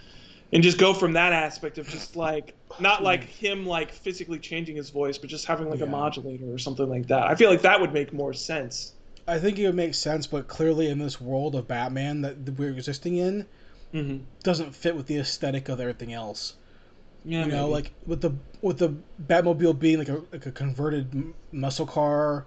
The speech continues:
Speaker 1: Yeah.
Speaker 2: his suit being, like, a n-, piece of armor, like,
Speaker 1: Mm-hmm.
Speaker 2: the, it, it doesn't seem like it make, with his, like, fucking, you know, devil lock haircut, like, from A F I,
Speaker 1: Yeah.
Speaker 2: the band A F I, like,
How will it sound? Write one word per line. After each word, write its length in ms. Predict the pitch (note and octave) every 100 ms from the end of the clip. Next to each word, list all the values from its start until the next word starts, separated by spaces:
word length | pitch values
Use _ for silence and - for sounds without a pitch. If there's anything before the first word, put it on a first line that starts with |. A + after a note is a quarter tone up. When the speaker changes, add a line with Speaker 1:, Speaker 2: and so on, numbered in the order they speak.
| - -
Speaker 1:
Yeah. 360 | D#3 D3 C3 C3+ -
Speaker 2:
his 280 | D#3+ C#3+ -
suit 380 | - E3 F3+
being, 180 | C3+ D3+
like, 140 | D3 C#3
a 60 |
n-, 260 | B2+ C3+ D#3
piece 260 | D#3+ C#3+
of 80 | D#3+
armor, 580 | A#2+ C3 C3+ C#3+ C#3+ C#3+ - - - - D#3+
like, 220 | D#3 C3+
Speaker 1:
Mm-hmm. 160 | B2 - - - - F#3 C#3+
Speaker 2:
the, 100 | E3+ E3+
it, 240 | G3+ F#3
it 80 | G3+
doesn't 240 | E3+ F3+ D3+
seem 140 | E3
like 100 | E3
it 20 | D#3
make, 240 | D3 F3+ E3+
with 160 | D3
his, 160 | D#3+ C#3+
like, 180 | C3+ -
fucking, 560 | - C#3+ D3+ C3+ C#3 - E3
you 680 | D#3+ - - - - - C#3+
know, 320 | A#2+ A3+ A#2 - - C3
devil 300 | D#3+ D#3+ D#3
lock 240 | D3+ D3 C#3
haircut, 580 | D3+ C#3+ C#3 D3+ D#3+ -
like, 140 | D3+
from 140 | -
A 80 | C#3+
F 180 | C#3 C#3+
I, 180 | C#3+ C#3
Speaker 1:
Yeah. 60 | C3
Speaker 2:
the 80 |
band 280 | A#2+ C#3 C#3
A 80 | C3+
F 180 | C3 C#3
I, 300 | C3+ B2+ B2 - - - -
like, 200 | D#3